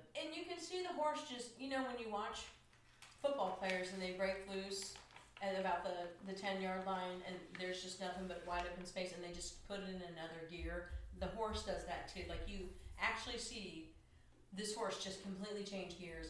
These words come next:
and just, it's cra-, it's, it is one of the most amazing things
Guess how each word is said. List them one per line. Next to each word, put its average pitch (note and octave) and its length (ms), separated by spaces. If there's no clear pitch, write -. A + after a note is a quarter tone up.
and E3+ 120
just, E3+ 320
it's B3 280
cra-, - 320
it's, - 180
it - 260
is A3+ 200
one G#3+ 120
of G3 120
the F#3 140
most G#3 260
amazing G3 400
things F3 180